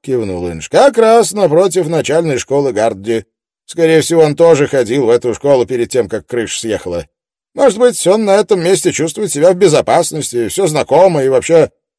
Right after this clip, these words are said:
«А кто-нибудь из наших обеспокоенных родителей хоть раз спросил его,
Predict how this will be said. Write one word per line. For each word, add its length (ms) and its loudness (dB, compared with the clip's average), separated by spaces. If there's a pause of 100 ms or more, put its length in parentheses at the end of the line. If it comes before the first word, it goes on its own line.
(160)
«А 160 -6
кто-нибудь 560 -6
из 140 -8
наших 360 -8
обеспокоенных 920 -4
родителей 640 -8
хоть 280 -12
раз 280 -2
спросил 520 -10
его, 260 -2